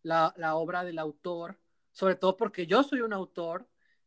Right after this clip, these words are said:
y, y sé lo que es hacer una obra. Y, y yo,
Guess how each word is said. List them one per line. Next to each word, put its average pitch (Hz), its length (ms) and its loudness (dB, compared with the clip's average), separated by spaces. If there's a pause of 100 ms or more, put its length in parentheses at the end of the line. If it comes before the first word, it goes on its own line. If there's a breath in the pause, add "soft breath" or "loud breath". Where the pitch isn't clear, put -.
(400)
y, 190 320 -6
y 196 140 -4
sé 185 240 0
lo 233 200 0
que 180 300 0
es - 180 -10
hacer - 320 2
una 180 200 -2
obra. 131 320 -12 (500)
Y, 170 220 -8
y 190 180 -4
yo, 180 200 2